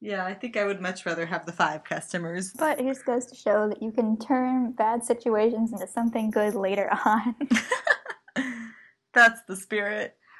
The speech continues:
Speaker 1: What is a, what is a job that you think was worse because of your customers or your clients than because of inter-office stuff?
Speaker 2: Um, trying to think. Like, most of my jobs have been evenly.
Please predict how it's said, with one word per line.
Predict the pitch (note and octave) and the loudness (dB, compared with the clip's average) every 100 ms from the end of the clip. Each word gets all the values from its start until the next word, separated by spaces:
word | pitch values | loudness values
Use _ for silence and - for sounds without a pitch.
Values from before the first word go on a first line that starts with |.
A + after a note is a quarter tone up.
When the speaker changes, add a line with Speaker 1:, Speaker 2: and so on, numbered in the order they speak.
| - | -12
Speaker 1:
What | G#3+ A#3 | 0 2
is | C#4+ C4 | 2 2
a, | A#3 F#3+ F3 | 4 4 2
what | F3 G#3 | -2 -2
is | A#3 A3 - | -2 -4 -4
a | F#3 | -4
job | F#3 F#3 F3 F3 | -2 2 2 2
that | F3 | -4
you | F3 | -6
think | F#3 F3+ F3 | -8 -8 -8
was | F3 E3+ | -10 -10
worse | D#3 D#3 E3 | -8 -8 -8
because | - E3+ - F3+ E3 | -8 -10 -4 -4 -2
of | D#3+ D3+ - _ | -4 -8 -14 _
your | - E3 E3 | -8 -6 -6
customers | - F3 E3+ - D#3+ D#3 D3+ E3 | -2 -4 -2 -4 -4 -4 -6 -8
or | F3 | -4
your | E3 | -4
clients | D#3 - D#3+ D3+ - - | -4 -2 -2 -2 -6 -10
than | - D#3+ D#3+ | -8 -6 -6
because | D#3 D#3+ D#3+ | -8 -10 -8
of | D#3 E3 - _ _ _ | -8 -8 -16 _ _ _
inter-office | E3+ E3+ E3+ - C3 - F3 - | -6 -4 -4 -2 -2 -2 -8 -8
stuff? | - - F#3+ F#3 | -4 -2 -2 -4
Speaker 2:
Um, | B3+ C#4 D4 D4 D4+ D#4 - _ _ _ _ _ _ - | -6 -4 -4 -4 -6 -10 -14 _ _ _ _ _ _ -8
trying | C#4+ C4+ | -4 -2
to | A#3+ - A#3+ | -4 -8 -12
think. | F3 - | -10 -8
Like, | G#3 | 0
most | A#3 B3 - | 0 0 0
of | |
my | A3+ | -2
jobs | F#3 F#3 F3 F3 - - _ _ - | 0 0 0 -2 -14 -20 _ _ -10
have | A3+ G3 | -8 -4
been | G3+ F#3+ - | -4 -6 -8
evenly. | G#3 G3+ F#3+ F3+ E3+ D#3+ E3 | -6 -4 -4 -4 -4 -4 -6